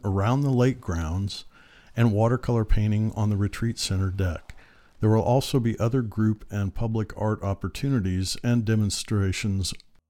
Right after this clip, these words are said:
with several local artists attending as guides. Workshops in the retreat center and the yoga studio, as well as related vendor gazebo tents located about the grounds, will help to further education about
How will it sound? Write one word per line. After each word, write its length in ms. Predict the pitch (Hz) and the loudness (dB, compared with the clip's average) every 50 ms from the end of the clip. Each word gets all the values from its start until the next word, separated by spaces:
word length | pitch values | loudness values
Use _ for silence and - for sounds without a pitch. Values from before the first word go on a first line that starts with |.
| _ _ - | _ _ -12
with 200 | - 85 98 101 | -6 -4 -4 -2
several 520 | - - - 123 117 117 127 127 120 120 - | -2 -2 0 0 0 2 2 2 0 0 0
local 320 | 101 98 104 101 - 113 - | 0 0 0 0 0 -2 -2
artists 460 | - 95 87 76 78 82 - - - - - | -2 -2 -2 -2 -4 -4 -6 -8 -8 -8 -10
attending 640 | 101 - - - 127 117 92 78 76 78 82 - | -8 0 2 2 2 2 0 -2 -4 -6 -6 -6
as 200 | - 101 98 95 | -4 -4 -4 -4
guides. 640 | 104 104 104 107 107 85 67 60 64 67 - - - - _ _ - - - _ _ _ _ _ _ _ _ _ _ _ _ _ _ _ _ _ - - | -2 -4 -2 -2 0 -2 -2 -4 -8 -10 -12 -14 -16 -18 _ _ -20 -20 -20 _ _ _ _ _ _ _ _ _ _ _ _ _ _ _ _ _ -20 -6
Workshops 640 | - 107 143 170 - - - 160 147 131 127 - - | 2 4 4 4 4 2 2 4 4 4 2 0 0
in 80 | 127 113 | 0 2
the 60 | 110 | 2
retreat 420 | 110 110 - - - 131 135 127 | 2 0 0 0 2 2 2 2
center 420 | - - 104 90 90 87 90 92 87 - _ - - - - - | 0 -2 -2 0 0 -2 -2 -4 -4 -8 _ -20 -20 -20 -20 -6
and 200 | - 120 135 143 | -2 0 0 2
the 60 | 143 127 | 2 2
yoga 280 | 110 113 120 113 110 | 4 4 4 2 2
studio, 640 | - - - 117 104 90 78 69 69 69 76 82 - - | -2 -2 -2 -2 -2 -2 -2 -4 -6 -6 -6 -8 -6 -4
as 160 | 98 98 92 | -4 -2 -2
well 340 | 95 95 98 101 107 110 87 | 0 0 0 2 2 0 0
as 260 | 82 101 104 101 92 | 0 0 0 0 2
related 500 | 107 107 101 98 98 101 104 104 98 90 | 0 0 2 2 2 2 2 0 0 0
vendor 340 | 87 101 104 104 101 107 107 | 0 0 2 2 2 2 0
gazebo 460 | 98 98 95 85 - 110 101 104 107 | 0 0 -2 0 0 0 0 0 0
tents 400 | - - - 107 101 101 - - | 0 2 2 2 2 2 0 -2
located 500 | 92 95 101 101 - - 101 98 98 95 | 0 0 0 0 0 -2 0 0 0 -2
about 320 | 101 90 98 95 95 - | -2 -2 0 -2 -2 -2
the 60 | - 95 | -4 -6
grounds, 580 | 90 104 107 104 98 85 80 85 87 - - | -4 0 0 2 2 0 0 -2 -2 -2 -2
will 140 | 101 92 92 | -2 -2 -2
help 260 | - - 113 110 - - | 0 0 -2 -2 -2 -4
to 80 | 117 | -4
further 420 | - - - 135 131 127 131 123 - | -4 0 2 2 4 4 2 0 0
education 800 | - 117 117 123 - - - 127 117 113 - - 95 82 80 87 95 - | -2 -2 0 0 -2 0 0 2 2 2 0 -2 -2 -2 -2 -4 -4 -4
about 460 | 101 90 98 98 95 95 98 - | -4 -2 0 0 0 0 -2 -4